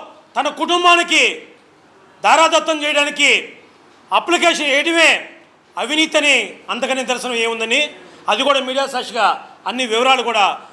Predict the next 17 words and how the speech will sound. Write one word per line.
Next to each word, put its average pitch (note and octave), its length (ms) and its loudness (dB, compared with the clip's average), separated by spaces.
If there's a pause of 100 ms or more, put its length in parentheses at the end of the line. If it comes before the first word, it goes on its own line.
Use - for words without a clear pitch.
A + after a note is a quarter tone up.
(260)
ఆధారంతో D4+ 460 2
చూపిస్తాను. A#3 500 -6 (1120)
ఇదంతా A#3+ 320 0
కూడా C4+ 200 6 (720)
ఎనిమిది C4+ 300 -2
అప్లికేషన్ C4 440 -4
సంబంధించినటువంటి A#3+ 580 -4 (1400)
బాలినేని C#4 440 2
శ్రీనివాసరెడ్డి B3+ 640 -4
గారు A#3+ 220 2 (840)
తన B3 160 -2 (100)
వియ్యంకుడు C4+ 460 -2
బినామీలైనటువంటి B3 880 0
వాళ్ళ A#3 240 2
బంధువుల C4 380 2
పేరు A#3+ 180 2
మీద, A#3 140 2